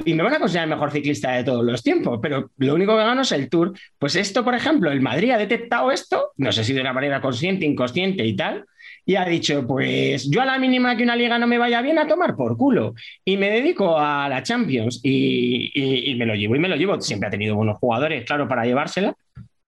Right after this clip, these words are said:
Y, y, y, y va por ahí diciendo que es el mejor equipo de Europa, con dos cojones.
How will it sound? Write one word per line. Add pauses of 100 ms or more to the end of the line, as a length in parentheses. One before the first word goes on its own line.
Y,
y,
y,
y
va
por
ahí
diciendo
que
es
el
mejor
equipo
de
Europa,
con
dos
cojones.